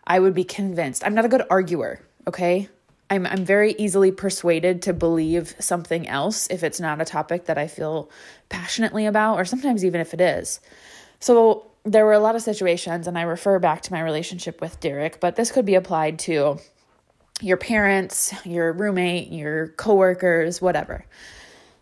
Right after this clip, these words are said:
But I would present something. I'd say, "Hey, I'm feeling this kind of way right now. Here's, here's what's up with me," right? And then he'd come back and he'd challenge my feelings. And I was not about that. So I'd end up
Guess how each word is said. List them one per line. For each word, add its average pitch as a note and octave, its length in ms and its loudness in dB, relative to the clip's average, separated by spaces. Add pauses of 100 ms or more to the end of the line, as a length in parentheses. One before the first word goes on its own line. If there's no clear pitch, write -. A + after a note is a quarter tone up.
But G#3 100 4
I A3+ 160 4
would C#4 140 2
present G#3 360 0
something. - 380 -12
I'd E3+ 140 -10
say, D#3+ 120 -8
"Hey, - 440 -4 (460)
I'm F#3 140 -8
feeling F#3+ 440 0 (100)
this F3+ 380 0
kind E3+ 200 -6
of E3 80 -4
way D3+ 220 -6
right D3+ 200 -8
now. - 340 -12 (160)
Here's, F3 340 -2
here's F3+ 280 -2
what's D#3+ 180 -4
up D3 160 -4
with - 120 -14
me," E3 400 -10
right? D#3+ 360 -6 (960)
And F#3+ 140 -2
then F3 80 -4
he'd C4+ 340 -2
come F3 240 0
back C#3 340 -2
and G3+ 120 -2
he'd G3 260 -4
challenge A#3+ 680 -2
my F#3+ 160 -2
feelings. A#3+ 840 -2 (840)
And G#3 100 2
I G#3 80 4
was G#3+ 140 2
not F#3+ 200 2
about F3+ 260 2
that. - 280 -8 (680)
So G3+ 120 2
I'd F3+ 220 4
end A3 200 2
up A3 300 0